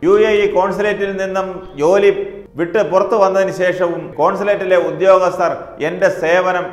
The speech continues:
അതായത് എന്റെ സഹായം തേടിയിരുന്നു. കോവിഡ് പശ്ചാത്തലത്തിൽ നിലവിലുള്ള കോൺസുലേറ്റ് ജനറൽ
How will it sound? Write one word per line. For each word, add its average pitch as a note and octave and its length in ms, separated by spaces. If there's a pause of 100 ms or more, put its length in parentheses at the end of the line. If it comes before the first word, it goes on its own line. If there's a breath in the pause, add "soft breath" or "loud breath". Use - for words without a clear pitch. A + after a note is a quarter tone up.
(160)
അതായത് D#3+ 340
എന്റെ E3+ 240
സഹായം E3 500
തേടിയിരുന്നു. D3+ 560 (300)
കോവിഡ് F#3+ 380
പശ്ചാത്തലത്തിൽ F#3+ 640 (460)
നിലവിലുള്ള F#3 640 (260)
കോൺസുലേറ്റ് F#3 540 (100)
ജനറൽ F3 360